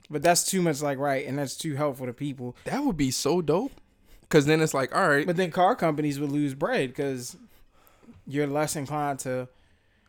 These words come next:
Speaker 1: they would have to put mad restrictions and a whole bunch of other, like, your car has to be X amount of years old, or,
Speaker 2: No,
Speaker 1: 'cause then
Speaker 2: no,
Speaker 1: people
Speaker 2: s-,
Speaker 1: wouldn't
Speaker 2: somebody gonna get paid. As long
Speaker 1: I'm
Speaker 2: as the mechanic getting paid, the car,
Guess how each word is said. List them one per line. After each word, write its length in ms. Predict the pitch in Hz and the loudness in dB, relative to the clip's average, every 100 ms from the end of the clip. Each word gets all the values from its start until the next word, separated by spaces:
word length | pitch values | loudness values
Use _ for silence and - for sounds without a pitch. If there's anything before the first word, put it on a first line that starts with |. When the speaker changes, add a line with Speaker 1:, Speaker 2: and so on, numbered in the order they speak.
| _ _ | _ _
Speaker 1:
they 120 | 156 175 | 2 6
would 100 | 180 | 6
have 100 | 151 | 4
to 80 | |
put 300 | 135 160 - | 0 -2 -2
mad 420 | 165 147 143 139 135 | -6 -2 -2 -4 -6
restrictions 720 | 127 - 143 123 139 135 123 | -10 -6 -6 -6 -8 -8 -6
and 80 | 131 | -8
a 60 | |
whole 160 | 127 135 | -6 -6
bunch 220 | 131 120 | -6 -6
of 80 | 135 | -6
other, 160 | 131 131 | -6 -6
like, 200 | 117 117 | -8 -8
your 100 | 120 | -6
car 200 | 147 131 | -2 -2
has 180 | 135 123 | -4 -8
to 80 | 127 | -8
be 180 | 131 | -8
X 280 | - 139 127 | -6 -8 -6
amount 260 | 139 131 131 | -8 -8 -6
of 60 | |
years 340 | 131 131 123 117 | -6 -6 -8 -10
old, 640 | - 135 131 131 127 127 131 | -6 -4 -2 -2 -4 -6 -8
or, 360 | 131 110 107 - _ _ - | -8 -8 -10 -14 _ _ -10
Speaker 2:
No, 80 | 453 554 | -6 0
Speaker 1:
'cause 120 | 175 | 4
then 120 | 214 | 6
Speaker 2:
no, 60 | - | 6
Speaker 1:
people 220 | 240 226 | 2 4
Speaker 2:
s-, 20 | |
Speaker 1:
wouldn't 220 | 240 233 - _ - | 4 4 -10 _ -6
Speaker 2:
somebody 360 | - 349 508 | 0 4 4
gonna 120 | 330 202 | 4 2
get 140 | 190 | 0
paid. 120 | - - | -2 -2
As 140 | 175 | 4
long 120 | 196 | 6
Speaker 1:
I'm 60 | 240 | 6
Speaker 2:
as 40 | |
the 80 | 214 | 6
mechanic 420 | 190 - 208 453 240 | 2 2 2 2 0
getting 140 | 175 | -4
paid, 200 | 196 196 | -2 -2
the 80 | - | -4
car, 200 | - | -2